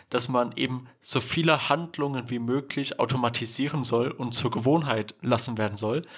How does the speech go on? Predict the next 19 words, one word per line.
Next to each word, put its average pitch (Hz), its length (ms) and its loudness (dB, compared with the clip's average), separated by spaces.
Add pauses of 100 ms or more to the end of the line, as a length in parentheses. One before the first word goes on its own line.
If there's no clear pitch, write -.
(100)
und 135 140 -2
das 139 120 2
so 156 100 6
früh 160 340 0
wie 135 80 0
möglich, 131 580 -2 (360)
um 135 180 -2 (200)
die 143 80 -4
bestmöglichen 143 960 -2
Effekte - 500 -2
zu - 180 -12
erzielen, - 300 -10
um 131 120 -4
seine 139 260 0
Ziele 156 320 -4
zu - 160 -6
erreichen. 143 480 0
Also 127 240 -2
Gewohnheiten 151 680 -2